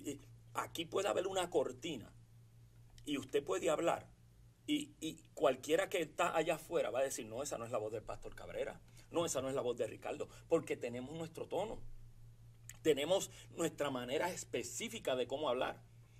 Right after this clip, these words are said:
Pero aquí cuando están llamando, cuando llama a Samuel, ese Samuel sonó como cuando Elí lo llamaba. Porque él no se,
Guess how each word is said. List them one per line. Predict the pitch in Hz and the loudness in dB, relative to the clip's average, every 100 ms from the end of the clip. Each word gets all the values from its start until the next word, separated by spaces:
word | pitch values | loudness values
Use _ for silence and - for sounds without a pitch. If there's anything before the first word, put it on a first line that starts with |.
| - - - - | -18 -18 -18 2
Pero | 170 147 113 | 6 8 6
aquí | 135 - 175 - | 4 -4 -10 -2
cuando | 202 156 - | 2 4 2
están | - 175 208 | 0 0 4
llamando, | 254 220 220 151 127 | 4 4 0 0 -2
cuando | 135 156 151 143 139 | 2 2 4 4 2
llama | 131 180 226 147 147 - - - | 4 2 4 2 2 0 -10 -2
a | 175 143 | 0 0
Samuel, | - - 147 151 208 165 117 - - - - - - - - - - - - | -4 -2 0 0 0 0 -2 -10 -18 -20 -20 -20 -20 -20 -20 -20 -20 -14 4
ese | 175 165 220 | 4 6 4
Samuel | 208 202 180 208 190 - | 4 2 4 4 2 -2
sonó | - - 170 160 202 127 - - - - - - - | -8 0 2 6 4 4 -4 -20 -20 -20 -20 -20 -2
como | 160 156 135 | 2 2 2
cuando | 139 135 120 | 2 2 0
Elí | 117 | 0
lo | 139 | 0
llamaba. | 131 98 92 - - - - - - - - - - - - - - - - - | 0 -2 -8 -14 -20 -20 -20 -20 -20 -20 -20 -20 -20 -20 -20 -20 -20 -20 -20 -4
Porque | 143 139 143 | -2 4 4
él | 170 | 4
no | |
se, | 190 | 0